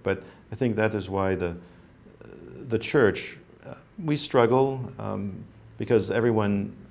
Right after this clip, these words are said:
has to live in this fast world, and it's like a, a river taking us down, and we can't stop, and we have to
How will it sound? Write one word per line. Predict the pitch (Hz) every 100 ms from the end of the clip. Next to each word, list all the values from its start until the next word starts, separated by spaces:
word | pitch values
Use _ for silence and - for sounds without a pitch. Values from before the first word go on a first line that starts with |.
| -
has | 120 110
to | 107 101 - - -
live | 110 135 98
in | 90 90
this | 85 - - - -
fast | - 104 98 - -
world, | 92 90 82
and | 87
it's | 85 -
like | 90 82
a, | 82 64 - - - - - -
a | 90
river | 90 123 101 90
taking | 78 127 110 110
us | 95 87 - - - - - -
down, | 95 104 98 87
and | 85 87 92
we | 90
can't | - 107 95 -
stop, | - 110 87 -
and | 80 92 92
we | 101
have | 98
to | 90